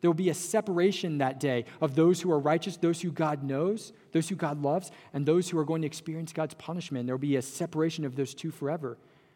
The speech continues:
And then lastly, at the very end of the verse, it says in verse six, "The way of the wicked will perish." Those are the people that will face God's punishment and God's wrath. They'll perish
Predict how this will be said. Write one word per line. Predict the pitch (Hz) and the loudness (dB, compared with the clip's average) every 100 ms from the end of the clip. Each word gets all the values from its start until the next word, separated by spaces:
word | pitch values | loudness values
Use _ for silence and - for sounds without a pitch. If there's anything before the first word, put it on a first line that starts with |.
| _ | _
And | 160 | 0
then | 160 | 2
lastly, | 147 180 180 156 | 4 2 4 2
at | 147 | 4
the | |
very | 131 170 160 | 2 2 4
end | 165 165 | 2 0
of | |
the | 143 | 0
verse, | 127 175 196 | 0 -2 -2
it | 139 | -4
says | - 143 135 | 0 -2 0
in | 127 | -2
verse | 147 139 | -4 -4
six, | 202 196 - - - _ _ | -4 -4 -8 -18 -20 _ _
"The | 127 | 0
way | 143 175 | 4 4
of | |
the | 143 | 4
wicked | 135 202 170 131 131 - - - _ - | 2 2 2 0 0 -6 -20 -20 _ -12
will | |
perish." | - - 220 110 - - - _ _ _ _ _ _ _ | -10 -4 -4 -4 -12 -18 -20 _ _ _ _ _ _ _
Those | 180 185 | -6 -4
are | |
the | 156 | -6
people | - 208 156 | -6 -4 0
that | 151 | 0
will | 135 | -2
face | - 170 165 | -2 -2 0
God's | 160 147 | -4 -4
punishment | - - 165 156 135 123 | -8 -10 -8 -6 -6 -8
and | 131 127 | -8 -6
God's | 131 123 | -6 -6
wrath. | 127 139 - - _ _ _ _ _ _ | -10 -10 -14 -20 _ _ _ _ _ _
They'll | 160 | -4
perish | 156 - 165 175 143 - | -4 -2 2 2 0 -6